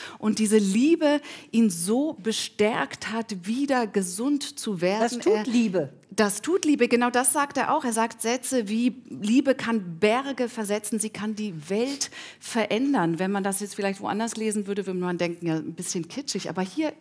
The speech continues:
Speaker 1: glaube ich es. Ich
Speaker 2: Ja.
Speaker 1: glaube, wenn ich dieses Buch lese, dass die Liebe die Welt, äh, sozusagen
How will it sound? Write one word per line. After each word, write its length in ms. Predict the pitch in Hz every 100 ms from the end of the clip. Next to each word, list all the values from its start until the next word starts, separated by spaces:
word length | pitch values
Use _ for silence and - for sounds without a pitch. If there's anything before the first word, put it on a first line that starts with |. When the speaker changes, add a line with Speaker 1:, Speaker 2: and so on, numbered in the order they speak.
| -
Speaker 1:
glaube 420 | 196 240 294 202
ich 260 | - - -
es. 220 | 156 143 -
Ich 80 | 180
Speaker 2:
Ja. 80 |
Speaker 1:
glaube, 420 | 185 196 254 269 269 - - - _
wenn 120 | 202
ich 120 | 226
dieses 240 | 214 202 -
Buch 180 | 240 262
lese, 220 | 254 247
dass 140 | 254 254
die 80 |
Liebe 260 | 269 339 285
die 180 | 180 156
Welt, 300 | 165 170 -
äh, 380 | 202 180 180 156
sozusagen 520 | 202 202 196 190 208